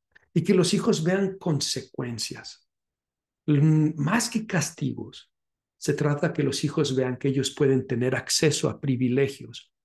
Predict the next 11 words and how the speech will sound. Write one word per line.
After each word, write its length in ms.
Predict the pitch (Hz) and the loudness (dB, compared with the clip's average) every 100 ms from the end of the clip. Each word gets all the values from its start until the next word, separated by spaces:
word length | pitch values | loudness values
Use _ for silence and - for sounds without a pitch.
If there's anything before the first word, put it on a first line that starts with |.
| _ - | _ -2
o 180 | 147 - | -2 2
perder 340 | 139 156 196 | 2 4 4
los 160 | 220 220 | 4 4
privilegios 760 | 160 131 127 147 143 139 - | 2 2 4 2 0 -4 -4
en 120 | 127 113 | -8 -6
base 300 | 117 - 123 | -6 -6 -6
a 40 | |
sus 300 | - 110 - | -8 -10 -10
conductas. 1040 | - 113 127 113 107 - - - - _ _ _ _ _ _ _ _ | -8 -6 -4 -6 -6 -10 -12 -12 -18 _ _ _ _ _ _ _ _
Muchos 260 | 151 143 165 | -2 0 0
papás 840 | 147 - 147 170 165 - - - | -2 -2 0 2 0 -4 -8 -12